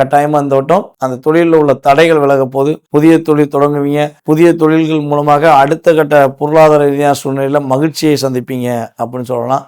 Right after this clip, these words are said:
வண்டி வாகனம் ஆ-, வாங்கணும்னு ஆசைப்பட்டுக்கிட்டே இருக்கோம், ஆசைகளாகவே இருக்கு, வண்டி வாகனம் வாங்க முடியலன்னு சொல்லி கவலைப்பட்டீங்கன்னா இந்த வட்டம் கட்டாயமா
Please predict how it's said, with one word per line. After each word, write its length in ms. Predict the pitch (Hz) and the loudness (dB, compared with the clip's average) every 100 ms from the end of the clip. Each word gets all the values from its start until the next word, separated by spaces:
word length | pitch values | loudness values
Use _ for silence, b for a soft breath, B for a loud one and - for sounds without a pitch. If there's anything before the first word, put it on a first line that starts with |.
| b | b
வண்டி 260 | 160 160 170 | -2 2 4
வாகனம் 80 | 156 | 4
ஆ-, 420 | 156 156 139 139 131 | 4 4 2 0 2
வாங்கணும்னு 440 | 143 151 151 139 | 2 4 4 4
ஆசைப்பட்டுக்கிட்டே 500 | 143 151 143 139 143 | 4 2 0 2 2
இருக்கோம், 460 | 147 120 139 143 _ 110 | 2 0 -4 -6 _ -6
ஆசைகளாகவே 800 | 165 - 165 151 143 139 151 147 | -4 0 2 4 2 2 4 4
இருக்கு, 380 | 131 143 147 - b | 2 0 -2 -4 b
வண்டி 260 | 131 147 151 | -4 0 2
வாகனம் 320 | 147 143 135 | 4 2 2
வாங்க 240 | 135 151 | 2 0
முடியலன்னு 260 | 147 143 139 | 0 -2 -2
சொல்லி 160 | 135 131 | -4 -4
கவலைப்பட்டீங்கன்னா 720 | 127 135 127 120 120 135 - _ | 0 0 0 -4 -4 -6 -6 _
இந்த 80 | 131 | -2
வட்டம் 260 | 127 139 139 | -2 -2 -4
கட்டாயமா 440 | 123 135 135 160 | -2 -2 0 -2